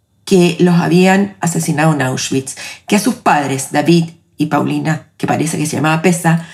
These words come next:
fueron asesinados en Auschwitz. Hoy, cuando llevo ya más de diez años trabajando en una organización que registra y preserva los testimonios de los sobrevivientes de la Shoah en Chile, te dejo el link en la transcripción, w w w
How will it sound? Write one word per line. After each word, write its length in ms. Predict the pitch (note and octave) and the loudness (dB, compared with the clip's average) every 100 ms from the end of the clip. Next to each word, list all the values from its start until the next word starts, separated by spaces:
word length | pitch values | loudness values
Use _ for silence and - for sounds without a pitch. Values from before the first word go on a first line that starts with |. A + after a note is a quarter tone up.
| - _ | -20 _
fueron 280 | F#3 A3 A#3 | -2 0 2
asesinados 540 | G3+ E3+ E3 D#3+ D3+ D#3 | 0 -2 -4 -4 -4 -4
en 120 | C#3 | -6
Auschwitz. 520 | C3 C3 - B2+ - - _ _ _ _ _ _ _ _ - - - - _ - | -6 -6 -8 -10 -14 -20 _ _ _ _ _ _ _ _ -20 -16 -16 -16 _ -2
Hoy, 300 | C4 A3 F3+ - | 2 2 0 0
cuando 200 | E3 C#3+ | -2 0
llevo 260 | D3 F#3+ F#3+ | 2 2 4
ya 360 | F3+ F#3+ F#3 - | 2 2 0 0
más 200 | G#3+ C4 | 0 0
de 80 | |
diez 300 | A#3 A3 G3+ | -2 -2 -2
años 240 | A#3 A#3+ G3+ | -2 -2 -4
trabajando 600 | - D3+ E3 F#3+ F#3+ F#3 | -4 -6 -2 0 2 4
en 100 | E3 | 4
una 160 | F3+ | 4
organización 800 | F3+ E3 C#3+ - C#3 G#3 D#3+ C#3 - - - _ | 4 0 -2 -4 -4 0 0 -2 -12 -20 -20 _
que 120 | - G#3+ | -2 0
registra 640 | G3 - - C4+ - F#3+ | 0 0 -2 -2 -2 -2
y 40 | |
preserva 400 | E3+ E3 F#3+ F3+ | -2 -2 0 2
los 180 | F3 D#3+ | 2 0
testimonios 560 | - E3 D3 D3 F3+ F#3 | -2 -4 -2 2 4 4
de 80 | F3 | 4
los 140 | D#3+ | 2
sobrevivientes 560 | D3 C#3 C3+ E3 E3 E3 | 0 0 2 4 4 2
de 80 | |
la 80 | C#3 | -2
Shoah 400 | C3+ C#3+ C3 - | -4 -2 -2 -4
en 180 | - E3+ | -2 0
Chile, 420 | E3 F3 C3+ E3+ - - - - - _ _ _ | 2 2 2 -2 -4 -14 -20 -20 -20 _ _ _
te 100 | - | -2
dejo 220 | D#3 E3 | 2 4
el 100 | F#3+ | 4
link 320 | E3 F3+ E3 - - - | 6 4 2 -2 -10 -4
en 120 | D#3 | -2
la 100 | D3 | 0
transcripción, 640 | D3 C3+ E3 - D#3 B2+ - | -2 -4 -2 0 0 0 -2
w 160 | E3+ | 0
w 340 | E3+ F3+ E3 D3 | 2 2 2 2
w 420 | D3+ D#3 B2+ - | 2 0 -2 -10